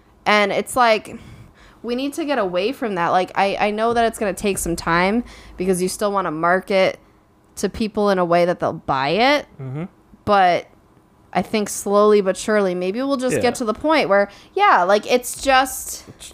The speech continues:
Speaker 2: it's just what
Speaker 1: neutral.
Speaker 2: it is, like
Speaker 1: Like, this is just skincare and it's for everybody because everybody has skin. <laughs> Like,
Speaker 2: Yeah, it's
Speaker 1: that's it at the
Speaker 2: regular
Speaker 1: end of the day.
Speaker 2: it's regular stuff.
Speaker 1: Cool. I like it.
Speaker 2: Nothing, nothing really crazy.
Speaker 1: I like it.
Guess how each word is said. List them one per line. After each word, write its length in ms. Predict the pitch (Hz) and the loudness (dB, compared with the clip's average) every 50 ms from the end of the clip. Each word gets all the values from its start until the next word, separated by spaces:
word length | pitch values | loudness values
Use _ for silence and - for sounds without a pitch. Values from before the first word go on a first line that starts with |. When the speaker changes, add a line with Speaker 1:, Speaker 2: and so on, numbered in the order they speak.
| - - - | -18 -10 -6
Speaker 2:
it's 140 | 113 135 196 - | -2 0 2 2
just 200 | - - - - | 2 2 2 2
what 80 | 233 | 2
Speaker 1:
neutral. 200 | 185 156 139 120 110 | 4 4 4 2 2
Speaker 2:
it 60 | 117 | 4
is, 420 | 120 117 110 104 - - - - | 4 4 4 2 -2 -6 -6 -4
like 160 | 131 117 113 | -2 -2 2
Speaker 1:
Like, 240 | 117 240 247 254 - | 2 2 2 2 0
this 200 | 269 269 294 - | 0 0 0 0
is 140 | 370 349 - | -2 -2 -2
just 240 | - 349 339 - - | -2 -4 -4 -4 -2
skincare 380 | 285 247 240 247 262 254 240 240 | -2 -2 -2 -2 0 0 0 0
and 80 | 240 | 0
it's 140 | 240 240 - | -2 -6 -6
for 140 | - 247 233 | -4 0 2
everybody 560 | 220 202 185 180 175 151 143 107 101 98 208 - - - - - | 2 2 2 0 -2 -2 -2 -2 -2 -4 -6 -8 -14 -20 -16 -10
because 240 | - 226 254 233 208 | -6 -4 -2 0 2
everybody 340 | 202 190 202 196 202 202 196 | 2 2 2 2 2 2 4
has 160 | 196 196 196 | 2 2 0
skin. 320 | - - 165 - - - - _ - - | 0 -2 -2 -4 -4 -8 -16 _ -12 -12
<laughs> 100 | - - - - - - - | -10 -10 -10 -14 -14 0 0
Like, 540 | 381 349 - 359 349 - - - - - - - - | 0 2 4 2 0 0 -2 -8 -10 -18 -20 -16 -10
Speaker 2:
Yeah, 140 | - - - | -10 -8 -8
it's 120 | - - | -8 -4
Speaker 1:
that's 140 | - 277 - | -4 -2 -2
it 80 | - - | -2 -2
at 80 | 370 | -2
the 60 | - 294 269 | -2 0 -2
Speaker 2:
regular 60 | - 311 302 | 0 -2 -2
Speaker 1:
end 80 | 294 294 | -2 0
of 40 | 285 | -2
the 60 | 269 | 0
day. 400 | 254 294 311 311 240 165 113 - - _ _ | 0 0 0 0 0 -2 -4 -8 -14 _ _
Speaker 2:
it's 100 | - - | -6 -2
regular 380 | 151 151 135 123 110 107 104 | -2 0 0 0 -2 -2 -4
stuff. 600 | 104 - - 104 101 101 101 - - - - - 104 - - - - - - _ | -6 -4 -2 -2 -2 -2 -4 -6 -12 -18 -16 -18 -18 -18 -18 -20 -20 -20 -20 _
Speaker 1:
Cool. 380 | - 302 302 262 170 - - - - - | -4 0 2 2 2 2 -2 -10 -8 0
I 120 | - 208 | 2 4
like 160 | 226 240 226 214 | 4 4 4 2
it. 180 | 180 127 - | 0 -2 -2
Speaker 2:
Nothing, 140 | 92 87 - - - - - | -4 -8 -16 -20 -20 -20 -18
nothing 520 | 107 123 135 135 - - 120 113 110 110 - - - - | -10 -6 -6 -6 -4 -4 -6 -6 -6 -10 -14 -12 -6 -4
really 180 | 110 107 104 | -2 -2 -2
crazy. 460 | - 104 104 107 107 107 113 113 113 - - - - - - - - - - - - - - _ _ - - - - | 0 2 2 2 2 2 0 -2 -4 -6 -14 -20 -20 -20 -18 -20 -20 -20 -20 -20 -20 -20 -20 _ _ -20 -20 -12 -6
Speaker 1:
I 260 | - 196 208 214 220 | -4 -2 0 0 0
like 300 | 214 202 202 190 175 - | 0 0 0 0 -2 -6
it. 200 | 98 - - - | -8 -10 -10 -12